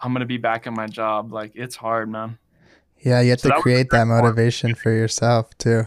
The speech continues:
Speaker 2: in your head, basically.
Speaker 1: Yeah. So that was a turning point for me. Like,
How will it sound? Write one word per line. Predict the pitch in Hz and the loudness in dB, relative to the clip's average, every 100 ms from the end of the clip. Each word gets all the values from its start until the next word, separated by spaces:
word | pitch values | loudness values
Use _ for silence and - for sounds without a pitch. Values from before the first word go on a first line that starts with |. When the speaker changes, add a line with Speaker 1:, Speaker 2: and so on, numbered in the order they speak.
| - | -2
Speaker 2:
in | 110 | -2
your | 110 | 0
head, | 110 117 117 117 - | 2 2 2 -2 -4
basically. | 113 - 113 123 117 - - _ _ _ _ _ _ _ | -2 -2 -4 -2 -2 -4 -20 _ _ _ _ _ _ _
Speaker 1:
Yeah. | 117 110 104 104 _ | -2 0 0 -4 _
So | - 120 | -10 -2
that | 127 151 | 0 0
was | 147 | -2
a | |
turning | 131 127 127 117 | -4 -4 -4 -4
point | 117 110 | -6 -6
for | |
me. | 117 | -6
Like, | 113 113 - | -4 -6 -8